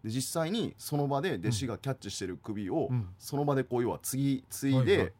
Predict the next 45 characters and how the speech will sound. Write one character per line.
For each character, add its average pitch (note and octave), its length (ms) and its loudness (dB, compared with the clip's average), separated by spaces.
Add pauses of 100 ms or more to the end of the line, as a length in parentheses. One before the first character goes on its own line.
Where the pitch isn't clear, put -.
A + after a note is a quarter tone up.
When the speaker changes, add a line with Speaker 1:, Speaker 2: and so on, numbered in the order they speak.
(120)
Speaker 1:
ま G#2+ 80 -4
あ、 - 20 -4
そ B2+ 160 -4
の A#2+ 80 -2
形 G#2+ 340 -6
に G2 100 -4
し - 120 -8
だ F2 100 -4
し - 100 -8
た A2 100 -2
と。 - 160 -6 (140)
Speaker 2:
え A2 40 -4
え、 - 40 -2
え - 20 -6
え。 - 20 -8 (320)
Speaker 1:
「そ - 140 -2
れ C3 100 2 (240)
な E3+ 220 -2
ん - 20 -4
で E3+ 100 0
で E2+ 120 -4
す - 100 -12
か？」 - 80 -10
っ - 40 -10
て - 40 -20 (360)
言 E2 60 -10
っ - 40 -14
た F2+ 140 -6
ん - 40 -8
で - 60 -14
す - 100 -12
よ。 - 80 -12 (580)
Speaker 2:
う - 40 -14
ん。 - 20 -8
Speaker 1:
「い F2 40 -6
や D#2+ 100 -8
さ」 F#2 280 -8
つ - 100 -18
っ - 20 -20
て、 - 120 -20 (460)
「折 A3 160 4
れ - 60 0
た - 260 -10
時 - 320 -16
に G2+ 300 -4